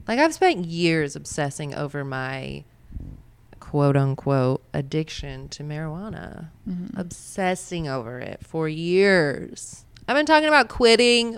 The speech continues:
Speaker 1: weed for years.
Speaker 2: Wow.
Speaker 1: Years.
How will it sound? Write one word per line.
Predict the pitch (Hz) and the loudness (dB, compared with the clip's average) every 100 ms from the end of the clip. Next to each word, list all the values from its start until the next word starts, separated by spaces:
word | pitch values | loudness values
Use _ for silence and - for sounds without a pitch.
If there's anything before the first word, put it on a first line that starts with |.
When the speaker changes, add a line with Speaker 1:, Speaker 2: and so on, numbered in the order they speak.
| - | -4
Speaker 1:
weed | 208 208 226 208 | -2 2 0 0
for | 226 214 202 | 4 6 6
years. | 185 196 214 220 214 202 185 165 160 156 151 156 | 2 4 8 10 10 10 10 10 6 2 -2 0
Speaker 2:
Wow. | 151 135 117 151 - - - - 170 160 170 175 170 - - _ _ _ _ _ | 2 2 0 -6 -8 -20 -18 -6 -4 -2 -2 -4 -6 -12 -20 _ _ _ _ _
Speaker 1:
Years. | 190 196 196 190 185 175 175 170 180 170 165 147 135 120 123 131 | -2 2 6 6 6 2 -2 -2 -2 0 4 4 4 4 0 -2